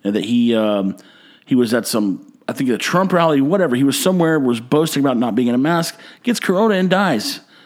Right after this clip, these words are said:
You know what? It's still unfortunate. That's super crappy. But the, the man was living his life, right? He was doing what he wanted to do. When someone gets in a D U I accident, we don't say, <laughs> "Ha ha, serves him right.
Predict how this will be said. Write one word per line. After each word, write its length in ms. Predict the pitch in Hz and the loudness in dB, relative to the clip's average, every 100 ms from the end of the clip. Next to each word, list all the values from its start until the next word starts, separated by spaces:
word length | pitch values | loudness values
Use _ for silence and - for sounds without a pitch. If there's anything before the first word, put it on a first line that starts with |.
| _ _ _ | _ _ _
You 80 | 180 | 0
know 60 | |
what? 140 | 202 - | 0 0
It's 140 | 196 - | -2 -2
still 320 | - 233 214 | 0 2 2
unfortunate. 600 | 185 - 202 - 160 - - - - - - - | 0 0 0 0 -2 -2 -8 -20 -20 -20 -16 -8
That's 180 | 165 | -6
super 280 | - 226 202 | -2 0 0
crappy. 600 | 185 180 165 - 101 85 - _ _ _ _ _ _ _ _ _ _ _ _ - | -2 0 -2 0 -2 -4 -14 _ _ _ _ _ _ _ _ _ _ _ _ -6
But 280 | 180 - - | -6 -4 -4
the, 200 | 180 - _ | -4 -6 _
the 80 | 180 | -2
man 300 | 190 208 233 | 0 2 2
was 140 | 208 170 | 0 0
living 260 | 220 202 | 0 0
his 140 | 202 170 | 0 0
life, 300 | 214 185 - | 0 0 0
right? 160 | 180 | 0
He 60 | 180 | 0
was 100 | 190 | 0
doing 220 | 175 202 | 0 0
what 100 | 196 | 0
he 60 | 190 | 0
wanted 320 | 190 196 180 | 0 0 -2
to 60 | |
do. 440 | 165 165 202 113 - _ _ - - - | -2 0 0 -2 -6 _ _ -20 -18 -4
When 120 | 175 | -4
someone 320 | - 202 220 | 0 0 0
gets 260 | 185 185 - | 0 -2 0
in 80 | 160 | -2
a 60 | |
D 280 | 127 127 170 | -2 -2 0
U 140 | 160 | 0
I 180 | 135 151 | 0 -2
accident, 720 | 156 110 - 113 127 143 - - - _ _ | -2 -4 -4 -2 -2 -4 -8 -20 -20 _ _
we 80 | 160 | 0
don't 80 | 151 | 0
say, 140 | 151 | 0
<laughs> 40 | 135 | -2
"Ha 420 | - 262 180 - | -2 -2 -2 -2
ha, 220 | 185 - | -2 -2
serves 340 | - - 156 127 | -2 0 0 2
him 140 | 135 | 2
right. 420 | 127 143 143 123 | 2 2 0 -2